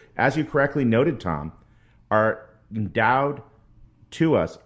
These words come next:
by our Creator. They are given to us from, by God.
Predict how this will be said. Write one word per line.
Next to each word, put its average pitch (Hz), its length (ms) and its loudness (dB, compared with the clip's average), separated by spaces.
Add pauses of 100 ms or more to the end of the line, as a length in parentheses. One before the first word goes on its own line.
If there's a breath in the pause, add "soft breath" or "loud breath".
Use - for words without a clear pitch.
(120)
by 117 240 0
our 113 140 0
Creator. 110 480 -2
They 92 160 -4
are 92 80 0
given 127 260 0
to 123 120 2
us 110 140 -2 (200)
from, 92 280 -4 (640)
by 123 220 2 (220)
God. 104 580 2